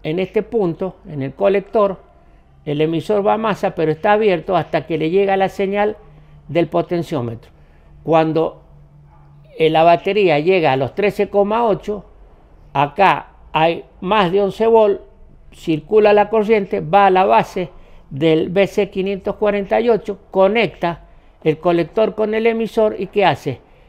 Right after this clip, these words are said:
La corriente que venía circulando por acá y alimentaba la base de los mosfet se deriva y se va a masa.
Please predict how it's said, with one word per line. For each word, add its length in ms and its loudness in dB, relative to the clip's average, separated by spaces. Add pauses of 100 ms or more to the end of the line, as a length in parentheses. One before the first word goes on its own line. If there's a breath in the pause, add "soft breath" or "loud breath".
(240 soft breath)
La 160 0
corriente 520 0
que 120 -8
venía 340 -2
circulando 720 -4
por 160 -2
acá 380 -6 (1040)
y 100 -6
alimentaba 800 -2
la 100 0
base 460 0 (540 loud breath)
de 260 -2
los 240 0
mosfet 540 -2
se 260 -4
deriva 540 0
y 140 -4
se 200 -6
va 320 -4
a 200 -4
masa. 400 -10